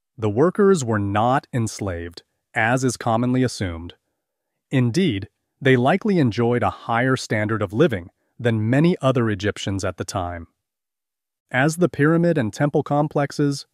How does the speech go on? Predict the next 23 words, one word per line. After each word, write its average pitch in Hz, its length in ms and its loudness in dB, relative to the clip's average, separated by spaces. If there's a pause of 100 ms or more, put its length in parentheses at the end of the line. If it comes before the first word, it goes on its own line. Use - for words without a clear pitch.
(160)
became 139 320 0
larger 160 560 2
and 104 220 -4
more 123 240 0
numerous 151 580 2
during 131 320 0
the 120 120 -2
Old 135 280 -2
Kingdom, 139 460 0 (460)
so 190 360 2
too 214 400 0
did 117 160 -2
the 123 60 0
number 143 320 2
of - 140 -4
priests 151 420 -2
and - 120 -4
administrators 120 800 0 (280)
in 156 140 2
charge 127 340 0
of 107 80 -2
managing 117 480 0
them. 82 260 -10